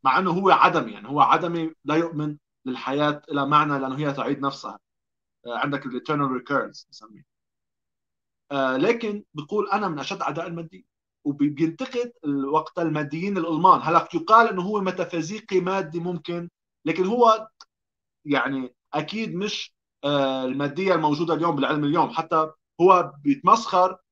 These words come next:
كيف عم يجربوا يقيموا الموسيقى، آه، حسب، آه، قياسها وحجمها وهيك. قال: "ما شو بقي من الموسيقى إذا بتحطها بأرقام؟"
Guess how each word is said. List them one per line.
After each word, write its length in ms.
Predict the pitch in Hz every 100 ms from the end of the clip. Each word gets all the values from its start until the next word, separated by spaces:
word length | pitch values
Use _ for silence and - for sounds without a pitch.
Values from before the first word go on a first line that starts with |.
| _
كيف 180 | 185 196
عم 140 | 143
يجربوا 300 | 143 175 185
يقيموا 320 | 175 190 202 180
الموسيقى، 720 | 151 147 202 196 175 180 180 _ _ -
آه، 340 | 131 131 127
حسب، 520 | 123 - 135 180 147 139
آه، 220 | 139 131
قياسها 640 | - 151 165 170 - 160 156
وحجمها 720 | 147 131 - 160 151 165 160
وهيك. 540 | 143 160 160 147 143 - _ _ -
قال: 420 | 165 160 147 123
"ما 80 | 117
شو 140 | 117
بقي 200 | 190 233
من 80 | 226
الموسيقى 500 | 214 208 - 233 196
إذا 120 | 175
بتحطها 280 | 170 202 196
بأرقام؟" 520 | 175 170 151 196 175